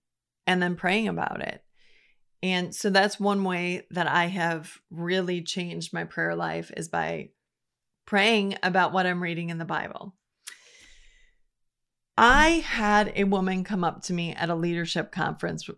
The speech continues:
recently, and I had sat by her the last day of a conference we were at in July. And let me tell you, it wasn't necessarily a great day for me.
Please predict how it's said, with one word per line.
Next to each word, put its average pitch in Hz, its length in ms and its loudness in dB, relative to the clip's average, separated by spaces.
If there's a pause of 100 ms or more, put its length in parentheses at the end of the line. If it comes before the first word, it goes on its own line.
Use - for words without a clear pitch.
recently, 165 680 -4 (300)
and 196 240 0
I 202 200 6
had 330 280 0
sat - 520 6
by 190 180 4
her 175 240 0
the 170 220 -2
last 208 580 6
day 185 500 2
of 180 140 -4
a 185 80 0
conference 254 580 4
we 226 160 -2
were 208 120 4
at 190 400 8
in 185 120 2
July. 165 380 2 (640)
And 214 120 0
let 247 120 2
me 294 80 -2
tell 262 200 2
you, 185 220 -2
it - 80 -4
wasn't 226 320 2
necessarily 196 560 0
a 156 40 -4
great 170 280 -2
day - 160 -2
for - 180 -8
me. - 260 -12